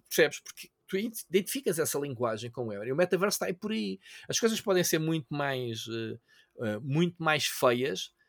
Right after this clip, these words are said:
Pá, basta veres o que é que eles fazem nas empresas com o HoloLens, que eu acho que aquilo voltamos ao, ao tempo do Windows três ponto onze, ou caraças, que é bem básico,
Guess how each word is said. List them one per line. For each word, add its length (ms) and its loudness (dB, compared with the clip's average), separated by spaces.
Pá, 100 4
basta 260 2
veres 220 0
o 80 -8
que 100 -4
é 40 -4
que 100 -8
eles 100 -2
fazem 300 0
nas 180 -4
empresas 320 -4
com 140 0
o 20 8
HoloLens, 440 2
que 80 -10
eu 80 0
acho 100 -4
que 60 -4
aquilo 180 -8
voltamos 400 -2
ao, 180 0
ao 100 -2
tempo 200 -4
do 60 -2
Windows 300 2
três 220 2
ponto 320 -4
onze, 220 -2
ou 60 -4
caraças, 400 -2
que 100 -6
é 40 -4
bem 300 4
básico, 640 2